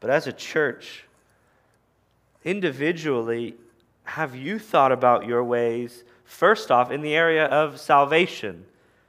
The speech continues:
Have you repented of your sins? Have you put your faith in Jesus, the Son of God? Have you confessed him as Lord? Have you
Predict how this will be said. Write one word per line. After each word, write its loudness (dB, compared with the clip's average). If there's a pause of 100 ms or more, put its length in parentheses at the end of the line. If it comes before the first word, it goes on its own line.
(840)
Have 2
you -4
repented 0
of 4
your -4
sins? -4
Have -8
you -10
put -4
your -4
faith 0
in -6
Jesus, -6
the -4 (180)
Son 2
of -4
God? 6
Have -2
you -6 (340)
confessed -2
him -2
as -4
Lord? -2
Have -4
you -6